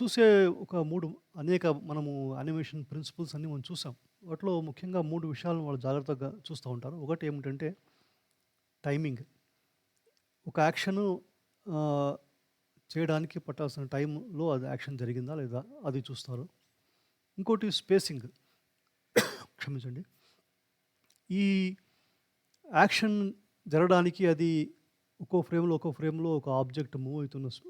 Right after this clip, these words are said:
ఆ, స్పేస్, ఆ, ఎలా ఉంది, కన్సిస్టెంట్‌గా ఉందా లేకపోతే అబ్రప్ట్‌గా ఉందా, ఇది చూస్తారు. అలాగే పాత్, ఒక ఆబ్జెక్ట్ పాత్ అంటే ఇప్పుడు చెయ్యి ఉంది, ఆ పాత్లో, ఆ, న్యాచురల్‌గా, న్యాచురల్ లైఫ్‌లో పాత్లన్నీ కర్వ్స్ ఉంటాయి,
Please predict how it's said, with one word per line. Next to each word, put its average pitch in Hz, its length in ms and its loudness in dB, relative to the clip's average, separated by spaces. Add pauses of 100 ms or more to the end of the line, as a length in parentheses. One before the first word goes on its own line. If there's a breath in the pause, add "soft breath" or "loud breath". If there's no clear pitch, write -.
(140)
ఆ, 131 160 -4
స్పేస్, - 540 0 (880)
ఆ, 139 320 0
ఎలా 156 200 6
ఉంది, 131 260 -2 (580)
కన్సిస్టెంట్‌గా 131 600 -6
ఉందా 123 280 -6
లేకపోతే 151 480 -12
అబ్రప్ట్‌గా 123 460 -6
ఉందా, 120 300 -8 (720)
ఇది 151 120 -4
చూస్తారు. 131 520 -6 (600)
అలాగే 208 560 8 (320)
పాత్, 190 380 6 (140)
ఒక 165 160 -2
ఆబ్జెక్ట్ 170 500 4
పాత్ 151 240 2
అంటే 156 160 -6
ఇప్పుడు 156 180 -4
చెయ్యి 190 260 -2
ఉంది, 139 340 -2 (500)
ఆ 165 40 4
పాత్లో, 208 720 4 (400)
ఆ, 170 240 4
న్యాచురల్‌గా, 196 840 4
న్యాచురల్ 151 440 -2
లైఫ్‌లో 151 520 -2
పాత్లన్నీ 160 560 -2
కర్వ్స్ 175 420 -4
ఉంటాయి, 139 200 -14